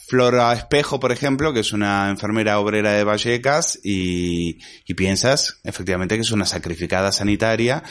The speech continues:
cuando en realidad luego después la ves protestando en una manifestación, poniendo a parir, poniendo verde a Isabel Díaz Ayuso, y tenemos varios casos más. Este fin de semana denunciábamos uno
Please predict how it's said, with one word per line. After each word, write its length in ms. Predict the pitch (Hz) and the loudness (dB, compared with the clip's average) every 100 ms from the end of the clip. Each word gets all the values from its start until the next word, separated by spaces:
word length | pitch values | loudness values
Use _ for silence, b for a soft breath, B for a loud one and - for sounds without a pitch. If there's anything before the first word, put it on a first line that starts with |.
| B B | B B
cuando 180 | - 95 | 0 0
en 40 | 92 | 2
realidad 300 | 92 98 101 | 2 2 2
luego 200 | 101 104 | 2 0
después 500 | 110 123 127 - 80 | 0 2 2 0 -2
la 120 | 90 | 0
ves 140 | 98 | 0
protestando 800 | - 95 98 - 117 113 120 156 B B B B | -2 -2 -2 0 0 2 0 -2 B B B B
en 320 | - 107 127 - | 0 2 2 2
una 200 | 107 101 | 2 2
manifestación, 1000 | 95 98 98 98 101 - 117 123 151 147 | 2 0 -2 -2 0 2 4 2 0 -4
poniendo 440 | - 80 80 87 | -4 -4 -4 -2
a 60 | 87 | -2
parir, 420 | 92 98 110 117 | 2 4 4 4
poniendo 360 | 92 87 92 95 | 2 2 2 4
verde 440 | 101 104 113 135 B B B B | 4 2 0 -2 B B B B
a 100 | 92 | -4
Isabel 280 | 85 92 98 | 0 0 2
Díaz 220 | 101 104 | 2 0
Ayuso, 580 | 107 120 - 147 156 B B B | 0 2 2 2 2 B B B
y 80 | 95 | -2
tenemos 540 | 90 87 131 143 - - - | 0 2 2 0 -8 -16 -4
varios 240 | 101 95 | 0 0
casos 320 | - 95 - - | -2 -4 -6 -2
más. 520 | - - - - - - - _ _ - | -2 0 -2 -6 -10 -20 -20 _ _ -8
Este 220 | 95 90 | -4 -4
fin 100 | 85 | -2
de 60 | 92 | -2
semana 260 | 95 98 | 2 2
denunciábamos 680 | 127 110 92 104 120 104 - | 2 2 0 2 2 0 0
uno 380 | 131 160 110 | 0 0 -2